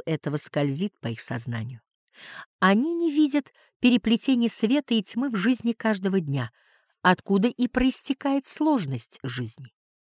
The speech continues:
Не допускают, что всё тёмное прежде всего устремляется против самого яркого источника света. История ничему не научила людей,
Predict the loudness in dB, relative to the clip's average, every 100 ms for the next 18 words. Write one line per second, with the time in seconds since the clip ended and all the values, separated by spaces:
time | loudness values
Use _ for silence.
0 | -20 -20 -2 6 6 6 4 0 -2 2
1 | 2 2 _ _ _ _ _ -8 2 2
2 | 2 0 0 0 2 2 4 2 2 2
3 | 2 0 -4 -2 0 -2 -4 -20 -4 2
4 | 2 4 4 6 4 0 -4 2 2 2
5 | -2 -8 _ _ -6 -2 4 4 4 2
6 | 2 4 2 2 -4 -2 -2 -2 -6 -4
7 | -8 -8 -8 -6 -8 -8 -14 _ _ _
8 | _ _ _ _ _ -20 -20 _ 2 2
9 | 0 2 6 8 6 4 4 4 4 2
10 | 4 4 2 2 4 4 2 0 -2 -2
11 | -2 -2 -4 -4 -6